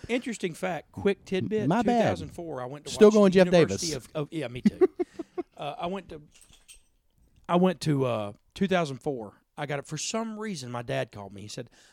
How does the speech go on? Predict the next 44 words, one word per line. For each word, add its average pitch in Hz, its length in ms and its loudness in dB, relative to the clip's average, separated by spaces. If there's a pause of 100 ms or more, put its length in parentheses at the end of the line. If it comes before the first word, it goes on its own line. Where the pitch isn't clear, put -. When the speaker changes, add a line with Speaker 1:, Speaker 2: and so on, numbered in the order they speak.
(120)
Speaker 1:
"I 185 100 -8
got 220 120 -10
a - 40 -20
ticket 170 260 -8
to - 40 -20
the 117 60 -14
Southern 143 340 -6
Miss 156 180 -6
game 120 260 -8
this 107 140 -12
weekend 117 340 -10
if - 80 -18
you 113 80 -12
wanna 107 160 -12
go." 113 320 -10
It's 135 120 -14
the 120 140 -12
last 127 520 -14
game 147 200 -10
of 131 40 -14
the 123 60 -12
regular 131 300 -8
season, 107 480 -14 (400)
and 135 140 -10
it 131 100 -10
was, 104 240 -8
it - 120 -6
was 123 100 -8
one 131 240 -4
move 139 340 2
because 120 200 -12
of 104 60 -10
a 101 40 -12
hurricane. - 500 -14
Speaker 2:
Yeah. 117 220 -2 (320)
Speaker 1:
And 117 60 -14
I'm 120 100 -10
like, 110 220 -10 (920)
"All 117 140 -10
right, 123 260 -10
why 127 180 -10
not?" 139 320 -10 (280)
So 151 260 -6
I, 151 160 -6